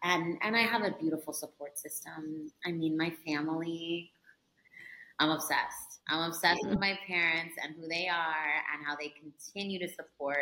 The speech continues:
and keep me laughing. My brother, my sister, now my nephews, my nieces, like, just seeing that light, by the grace of God, I have that in my life. And I pray I will have my,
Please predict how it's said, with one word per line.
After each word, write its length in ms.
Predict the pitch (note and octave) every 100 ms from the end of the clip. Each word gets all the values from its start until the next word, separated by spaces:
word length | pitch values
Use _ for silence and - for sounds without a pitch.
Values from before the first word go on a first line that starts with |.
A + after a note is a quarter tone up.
| -
and 80 | D3 -
keep 160 | D3+
me 60 | D#3
laughing. 600 | D3+ C#3+ C#3 - C#3 C#3 - - - - - -
My 80 | C#3
brother, 400 | D#3 D#3+ E3 D#3
my 140 | C3+
sister, 680 | - D#3+ D3+ D#3+ D#3 D3+ - -
now 320 | D#3 C#3+ D#3
my 160 | D#3+ C#3+
nephews, 440 | D3+ D3+ - D#3
my 140 | D3 C#3 C#3+
nieces, 560 | E3+ - D#3+ D#3 D#3 D#3
like, 300 | D3+ C#3+ C#3+ - _ _ -
just 280 | F3+ F3+ -
seeing 380 | F#3 F3+ F3 C#3
that 280 | C3+ D3+ - F3+
light, 240 | F3 F3+ -
by 100 | D#3+ D3+
the 80 | D3
grace 260 | D#3+ E3
of 100 | D#3+
God, 200 | D#3+ D#3+
I 360 | D3 C#3+ D3 D3
have 80 | D#3+
that 120 | E3
in 160 | F3 F3
my 80 | E3+
life. 380 | E3+ E3+ E3+ F3 - - D3+
And 240 | C#3 C#3 C#3 C#3+
I 40 | -
pray 360 | D#3 D3 C#3+ - - _ D3
I 60 |
will 120 | C#3 C#3
have 220 | D3+ D3+
my, 400 | C3+ C3+ C#3